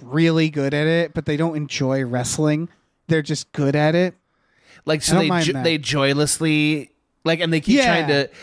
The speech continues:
Speaker 2: they keep trying to be known for a different thing, but they end up having to wrestle.
Speaker 1: Yeah, they keep,
Speaker 2: That's
Speaker 1: keep
Speaker 2: funny.
Speaker 1: like, plugging their podcast,
Speaker 2: Yeah,
Speaker 1: and they
Speaker 2: yeah.
Speaker 1: take the mic away,
Speaker 2: <laughs> Yeah.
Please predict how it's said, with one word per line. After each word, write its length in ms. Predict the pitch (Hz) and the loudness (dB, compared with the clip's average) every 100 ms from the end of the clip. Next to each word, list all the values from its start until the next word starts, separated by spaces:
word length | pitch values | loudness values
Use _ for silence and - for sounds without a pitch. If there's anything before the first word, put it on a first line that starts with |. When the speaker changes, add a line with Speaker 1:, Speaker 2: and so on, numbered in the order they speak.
| - | -6
Speaker 2:
they 80 | 208 | -4
keep 220 | - 226 | -2 -4
trying 240 | 185 220 202 | 0 0 0
to 60 | 160 | 0
be 220 | 156 156 | 0 2
known 420 | 135 131 139 143 | 2 2 2 0
for 220 | - 139 | 0 0
a 80 | 123 | 0
different 360 | 110 123 131 110 | 0 -4 -6 -6
thing, 340 | 123 127 127 | -2 0 0
but 140 | 123 | -2
they 140 | - 120 | -2 -2
end 220 | 123 120 | 0 0
up 100 | 113 | 0
having 380 | - 120 120 120 | -2 -4 -4 -4
to 80 | 113 | -2
wrestle. 560 | 110 123 160 165 170 _ _ _ - | 0 0 -4 -4 -8 _ _ _ 0
Speaker 1:
Yeah, 260 | 240 240 | 2 4
they 120 | 220 220 | 2 0
keep, 240 | 240 220 | 0 0
Speaker 2:
That's 180 | 180 220 | 0 0
Speaker 1:
keep 120 | 226 | -2
Speaker 2:
funny. 80 | 208 190 | 0 -2
Speaker 1:
like, 80 | 208 | 0
plugging 420 | 196 185 190 190 | 0 0 0 -2
their 120 | 185 | -2
podcast, 720 | 165 160 143 147 - 170 170 175 | -2 -2 -2 -2 0 2 2 2
Speaker 2:
Yeah, 160 | 196 | 2
Speaker 1:
and 80 | 185 | 2
they 20 | |
Speaker 2:
yeah. 60 | 180 | 0
Speaker 1:
take 120 | 156 | 0
the 100 | - | -2
mic 260 | 143 143 147 | 0 0 2
away, 420 | 175 185 185 185 180 | 2 4 4 2 -2
Speaker 2:
<laughs> 40 | |
Yeah. 140 | 311 | -6